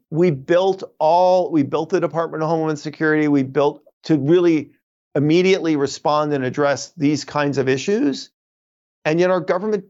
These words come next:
just doesn't seem interested in focus. It's as if we've, we've failed to understand what's happening in the modern world.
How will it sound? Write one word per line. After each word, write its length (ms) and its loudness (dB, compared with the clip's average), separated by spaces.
just 260 -6
doesn't 360 -2
seem 260 -2
interested 480 -6
in 80 -4
focus. 240 -2
It's 160 0
as 160 0
if 180 -4
we've, 240 0
we've 180 2
failed 520 0
to 120 2
understand 640 0
what's 140 -2
happening 340 -4
in 100 -2
the 80 -2
modern 360 -2
world. 360 0